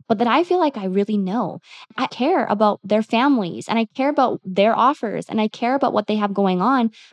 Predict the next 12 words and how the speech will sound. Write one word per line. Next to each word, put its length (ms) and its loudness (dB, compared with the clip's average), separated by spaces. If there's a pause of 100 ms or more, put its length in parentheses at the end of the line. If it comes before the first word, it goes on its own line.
because 320 2
I 240 4
have 320 -2
invested 560 -4
time 500 -4
and 160 -4
built 240 -2 (380)
organic, 600 0
authentic 500 -2
relationships 720 -4
with 160 -2
them 220 0